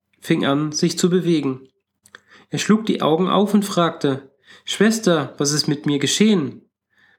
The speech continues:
Bald setzte er sich auf, das Blut kehrte in seinen bleichen Wangen zurück, und in kurzer Zeit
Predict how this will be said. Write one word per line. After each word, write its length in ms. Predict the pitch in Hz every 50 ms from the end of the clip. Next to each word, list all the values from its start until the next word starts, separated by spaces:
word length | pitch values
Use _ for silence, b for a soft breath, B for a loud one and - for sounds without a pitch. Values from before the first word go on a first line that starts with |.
| _ _ _
Bald 220 | - 151 196 202 202
setzte 420 | - 185 180 175 180 - - 180
er 80 | 170 156
sich 240 | 156 160 151 -
auf, 380 | 127 147 147 139 131 - - - _ _
das 200 | - - 139 -
Blut 300 | - - 196 233 226 226
kehrte 340 | - - 190 180 180 180 185
in 160 | 180 175 170
seinen 400 | 160 - 160 151 151 151 151 143
bleichen 500 | 135 139 139 147 170 185 - 202 190 175
Wangen 300 | 156 147 143 151 160 170
zurück, 420 | 165 - - 160 160 185 190 - B B B B B B B -
und 140 | 151 147
in 80 | 147 143
kurzer 420 | - - 214 220 226 - 208 196
Zeit 380 | 196 - 170 156 160 160 - B